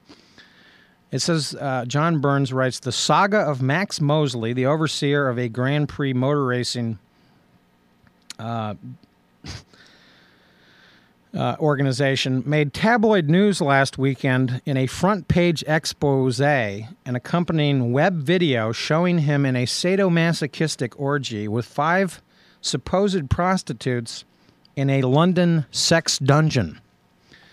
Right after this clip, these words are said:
Max Mosley, uh, turns out to be the younger son of Britain's nineteen thirties fascist leader Oswald Mosley and the society beauty Diana Mitford, whose secret wedding in Berlin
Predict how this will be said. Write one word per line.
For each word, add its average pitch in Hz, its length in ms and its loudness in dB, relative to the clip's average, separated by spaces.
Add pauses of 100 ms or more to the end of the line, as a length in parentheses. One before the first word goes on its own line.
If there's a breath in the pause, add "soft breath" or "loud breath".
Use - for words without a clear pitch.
(1000 soft breath)
Max 185 340 4
Mosley, 139 640 2 (160)
uh, 131 160 -2
turns 160 320 -2
out 151 280 2
to 139 120 -2
be 135 180 0
the 120 280 -2 (140)
younger 151 600 0
son 120 640 -2 (300)
of 131 440 -2 (320)
Britain's 147 560 2
nineteen 160 560 0
thirties 143 680 0 (280 soft breath)
fascist 175 680 0
leader 131 420 2
Oswald 127 560 0
Mosley 107 640 -6 (1160 soft breath)
and 131 200 0
the 127 40 0
society 151 680 2
beauty 135 420 0
Diana 131 460 0
Mitford, 120 640 -2
whose 127 240 -2
secret 170 340 0
wedding 147 360 4
in 127 220 2
Berlin 131 760 2